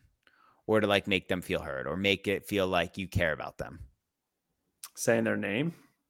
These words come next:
Speaker 1: I'm just, I, I'm not saying that's the right answer. Like, what would you say to somebody?
Speaker 2: I don't know. I never thought that hard about it.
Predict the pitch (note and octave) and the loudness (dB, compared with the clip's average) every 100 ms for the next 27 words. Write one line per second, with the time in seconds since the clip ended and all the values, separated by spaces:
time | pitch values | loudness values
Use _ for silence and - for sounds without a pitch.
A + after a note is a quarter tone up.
0 | _ _ _ _ - - F2 D#2+ - - | _ _ _ _ -16 -6 -6 -6 -4 2
1 | G2 D#2 G2 F#2 - E2+ D#2+ D#2+ C#2+ D2 | 4 4 2 0 0 -2 -2 -2 0 0
2 | F2 D2+ C#2 - - E2+ G2+ G#2 G2 G#2 | -2 -4 -8 -6 -4 0 2 2 0 -2
3 | G#2 G#2 F2 D#2 C2 G1+ - _ _ _ | 2 0 0 -6 -6 -10 -12 _ _ _
4 | _ _ _ _ _ _ _ _ _ _ | _ _ _ _ _ _ _ _ _ _
5 | _ _ _ _ _ _ _ - A2 G#2+ | _ _ _ _ _ _ _ -8 -4 -2
6 | A#2 A2 G#2 G#2+ A2+ - G#2+ G#2+ A2+ - | -2 -4 -6 -2 -2 0 -2 2 0 2
7 | - A#2 - | 0 2 0